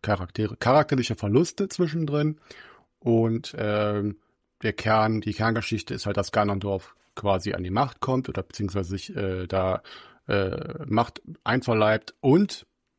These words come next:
unter anderem auch neben dem Ritterkonstrukt, was wir spielen, ein negatives Ritter-, Ritterkonstrukt hat. Also sprich, also mit, mit, mit seinem Miasma,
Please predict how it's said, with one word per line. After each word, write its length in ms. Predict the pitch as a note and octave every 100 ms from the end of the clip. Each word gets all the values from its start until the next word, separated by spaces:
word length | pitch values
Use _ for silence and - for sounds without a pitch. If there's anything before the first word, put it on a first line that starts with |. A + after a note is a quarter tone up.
| _ _ _ _ _ _
unter 280 | A2+ G#2+ -
anderem 480 | G#2+ A#2 A2+ A#2+
auch 420 | - A2+ A#2+ A#2+ - _ _ _ _ _ _ _ -
neben 360 | G2+ G2+ G2
dem 120 | G2 F#2
Ritterkonstrukt, 580 | G2+ A#2 A2 - G#2+
was 200 | G2+ -
wir 140 | C3 E3
spielen, 460 | - C3+ C#3+ D3 - - _ _ _
ein 400 | - G2 G2+ G2+ _
negatives 680 | G#2 A#2 C3+ A2+ G2+ F#2 -
Ritter-, 300 | G#2 G#2 -
Ritterkonstrukt 640 | A2+ G2+ G2+ F2+ - F#2
hat. 180 | F#2+ F2+
Also 220 | F#2 G2
sprich, 340 | F2+ - A2+ -
also 160 | G2+
mit, 220 | G2 - -
mit, 180 | G#2
mit 160 | G2+ G2
seinem 420 | G#2 G2 G2 F#2+
Miasma, 760 | G2+ G2+ A2 A#2 - G#2 G2+ F#2+